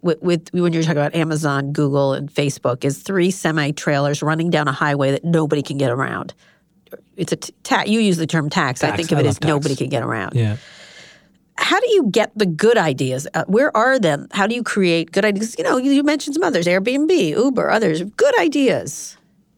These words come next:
Speaker 1: right?
Speaker 2: Yeah.
Speaker 1: Interesting ideas.
Speaker 2: Right now, I think that you'll be well compensated in looking at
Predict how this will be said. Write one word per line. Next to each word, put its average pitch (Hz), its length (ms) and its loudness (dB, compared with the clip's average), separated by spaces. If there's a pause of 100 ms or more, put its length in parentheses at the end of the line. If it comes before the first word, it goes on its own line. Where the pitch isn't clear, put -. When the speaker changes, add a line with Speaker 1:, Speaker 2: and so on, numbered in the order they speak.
(380)
Speaker 1:
right? 220 340 2 (100)
Speaker 2:
Yeah. 220 100 2
Speaker 1:
Interesting - 460 -2
ideas. - 680 -8 (880)
Speaker 2:
Right 175 260 2
now, 180 240 4
I 147 60 2
think 143 180 0
that 135 140 0
you'll 139 180 2
be 131 140 0
well 127 260 2
compensated 127 760 0
in 127 220 2
looking 123 320 2
at 110 320 0